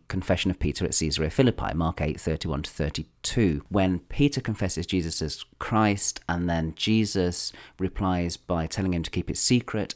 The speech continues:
and going on and explaining who the Son of Man is and how he must suffer many things and be rejected by the elders, chief priests, and teachers of the law, and so on. So that's an example of a suffering Son of Man statement. And the third kind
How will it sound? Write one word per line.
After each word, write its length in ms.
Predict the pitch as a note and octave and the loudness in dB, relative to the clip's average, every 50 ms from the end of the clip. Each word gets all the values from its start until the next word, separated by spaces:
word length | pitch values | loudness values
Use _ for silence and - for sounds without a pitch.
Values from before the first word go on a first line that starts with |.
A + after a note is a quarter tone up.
| - - | -6 -4
and 160 | F2+ F#2 F#2 | -4 -4 -2
going 320 | - G2 F2 F2 E2+ F2+ F#2 | 0 0 0 0 2 2 2
on 300 | F2+ F2+ F2+ F2+ F#2 - | 2 2 2 2 0 -2
and 200 | - E2 E2 D#2 | -2 -4 -4 -4
explaining 520 | D2+ - - - - F#2 E2+ E2+ F2 E2 | -4 -4 -6 -2 0 0 0 0 0 0
who 100 | F2 F2 | -2 -4
the 100 | - - | -4 -2
Son 380 | E2 - - - F#2 E2+ E2+ E2 | 0 0 0 0 0 0 0 -2
of 140 | E2 - | -2 -2
Man 280 | F2 F2+ F2+ F2+ F2 E2+ | -2 0 0 2 2 0
is 160 | E2 D#2+ E2+ | 0 -2 -2
and 80 | - D#2+ | -4 -4
how 140 | D#2+ D#2+ D#2+ | -4 -2 -2
he 80 | D#2+ | -2
must 240 | D2 D2 E2 - - | -2 -2 -2 -2 0
suffer 340 | - - F#2 E2+ - - E2 | 2 2 2 2 2 0 0
many 300 | D#2+ E2 E2+ F2 F#2 F2 | 2 2 4 4 2 2
things 300 | - - C#2 D2+ D#2 - | 0 -4 -4 -4 -2 -2
and 40 | E2+ | -2
be 80 | E2 | 0
rejected 400 | E2 E2+ D#2 D2 - - - D2 | 0 0 0 -2 -4 -2 -4 -6
by 160 | - - C2 | -4 -2 -2
the 140 | D2 D#2 D#2+ | 0 2 2
elders, 480 | D2+ D2+ D2+ C#2+ C#2 C#2 C#2 - - - | 2 2 0 0 -2 -2 -2 -2 -4 -4
chief 280 | - - E2+ E2 - - | -2 -2 -2 -2 -4 -4
priests, 260 | - G#1 G1+ - - | -6 -4 -4 -4 -6
and 100 | B1 - | -6 -4
teachers 280 | - C2 B1 - D2 - | -4 -4 -4 -4 -8 -8
of 40 | |
the 100 | - - | -8 -6
law, 120 | C2+ G#1+ - | -4 -2 -2
and 120 | - - | 0 0
so 200 | - A2 A2 E2+ | 4 6 6 6
on. 160 | - - - - - _ _ _ _ _ _ _ _ _ _ _ _ _ _ _ - | 4 2 -4 -10 -14 _ _ _ _ _ _ _ _ _ _ _ _ _ _ _ -6
So 120 | - G2 | -2 2
that's 180 | F#2+ E2 - - | 2 2 2 2
an 60 | G2 | 2
example 380 | F#2 - - F2+ E2 D#2+ F2 F2+ | 2 4 2 2 2 2 0 -2
of 100 | D#2 E2+ | 0 2
a 240 | D#2+ D#2+ D#2+ D2+ - _ - | 2 2 2 0 -2 _ -10
suffering 520 | - - - A#2+ A2 - - F#2+ E2+ D#2+ | -4 2 4 4 4 4 2 0 0 0
Son 200 | - - D#2 D2 | 0 0 -2 -2
of 100 | D2 - | -2 -4
Man 180 | D2 A#1+ A#1+ - | -4 -4 -4 -6
statement. 380 | - - C#2+ C2 - G1+ - - | -4 -4 -4 -4 -4 -6 -4 0
And 100 | - B2+ | 2 4
the 80 | B2+ C3 | 4 4
third 360 | B2+ - - - - - - | 2 2 2 2 2 2 0
kind 260 | - - F#2+ F2+ - | 0 0 0 0 0